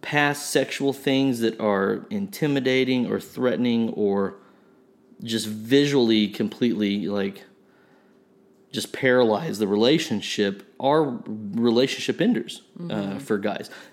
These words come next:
Speaker 1: Girls don't think the same way. Girls can, for some reason, women can find out more about a man's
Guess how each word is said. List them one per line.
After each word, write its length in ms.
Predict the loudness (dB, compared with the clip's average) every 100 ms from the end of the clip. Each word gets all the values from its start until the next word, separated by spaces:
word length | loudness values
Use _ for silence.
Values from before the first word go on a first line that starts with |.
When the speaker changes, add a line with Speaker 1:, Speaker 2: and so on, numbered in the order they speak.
| -10 0
Speaker 1:
Girls 340 | 4 6 6
don't 220 | 4 2
think 240 | 2 0 2
the 60 | -2
same 300 | -4 -4 -6
way. 260 | -8 -12 -2
Girls 380 | 4 6 4 2
can, 400 | 2 2 2 -4 -20 -20 _ _ -20
for 160 | -2 0
some 400 | 2 4 4 6
reason, 600 | 6 6 4 4 4 2 -4 _ -20 -20 -18 -18 -20 _ _ _
women 440 | -4 2 4 6 4
can 200 | 2 -2
find 380 | 0 0 2 2
out 200 | 2 4
more 300 | 4 4 4
about 420 | 4 2 0 -6 -18 -20 _ _ -4
a 120 | 2
man's 920 | 4 6 6 6 6 4 2 -4 -12